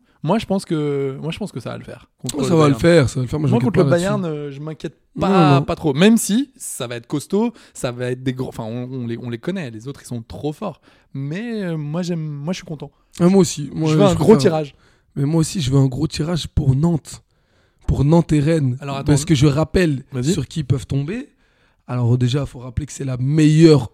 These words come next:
Speaker 2: Europa League qu'on ait jamais
Speaker 1: Clairement,
Speaker 2: eue.
Speaker 1: clairement.
Speaker 2: Parce que les mecs, attendez, je vais vous dire, c'est qui les clients ? T'as la Juventus, t'as le, t'as le Barça, t'as, t'as l'Ajax, t'as le Bayer Leverkusen, t'as le Sporting, euh, de Porto, t'as, t'as Salzbourg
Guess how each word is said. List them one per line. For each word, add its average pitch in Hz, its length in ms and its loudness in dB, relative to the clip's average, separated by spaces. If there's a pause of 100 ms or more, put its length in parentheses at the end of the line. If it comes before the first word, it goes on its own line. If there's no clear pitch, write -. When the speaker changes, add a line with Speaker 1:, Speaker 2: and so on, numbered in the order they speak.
Speaker 2:
Europa 139 320 0
League 147 220 -8
qu'on 131 180 -4
ait 127 80 -2
jamais 127 200 2
Speaker 1:
Clairement, 143 260 6
Speaker 2:
eue. 104 200 6 (200)
Speaker 1:
clairement. 120 340 -6
Speaker 2:
Parce - 140 -16
que 147 100 -2
les 143 140 4
mecs, 160 180 4
attendez, 165 340 6
je 135 60 2
vais 131 80 4
vous 135 60 4
dire, 160 160 2
c'est 143 120 -2
qui 135 120 0
les 127 80 2
clients ? 185 360 4 (400)
T'as 131 120 2
la 135 100 6
Juventus, 175 720 6 (400)
t'as 131 100 0
le, 127 240 6
t'as 131 140 0
le 131 60 -2
Barça, 165 540 2 (440)
t'as, 131 240 0
t'as 139 160 -2
l'Ajax, 160 640 0 (220)
t'as 131 100 -6
le 127 80 -2
Bayer 151 300 2
Leverkusen, 156 760 2 (320)
t'as 147 80 -10
le 139 80 -6
Sporting, 175 680 2 (600)
euh, 123 220 4
de 127 60 2
Porto, - 380 -2 (420)
t'as, 131 540 2
t'as 139 140 0
Salzbourg 180 540 2